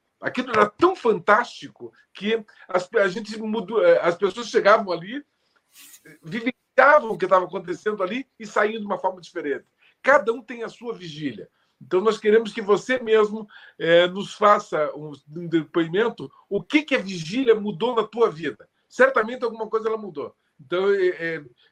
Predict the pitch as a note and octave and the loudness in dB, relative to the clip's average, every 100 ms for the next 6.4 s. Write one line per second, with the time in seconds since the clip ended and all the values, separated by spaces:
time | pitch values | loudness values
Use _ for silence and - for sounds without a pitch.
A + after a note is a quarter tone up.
0 | _ F#3 G#3 B3 A#3+ C#4+ - C#4+ A3+ G#3 | _ -6 -4 -4 -4 -6 -8 -2 2 2
1 | F3 _ _ - - - C4 A#3 E3+ C3+ | 0 _ _ -20 -14 0 2 2 -4 -8
2 | A3 - C3+ - - A#3 G#3+ E3+ F3 C#3+ | -12 -12 -14 -8 0 0 0 -6 -10 -6
3 | F#3+ A3 G#3+ G#3 _ _ - F#3+ F3+ G3 | -4 -4 -8 -20 _ _ -10 -8 -8 -4
4 | G#3 G3+ F#3 F3 F3 F3 F3 F3 E3+ D#3 | -2 -2 -2 -4 -2 -2 0 -2 -4 -2
5 | F#3+ F3+ - F#3 F3+ E3+ E3+ E3+ - - | 0 0 0 -6 -2 -2 -4 -8 -8 -6
6 | D3 A#2+ G#2 | -6 -4 -8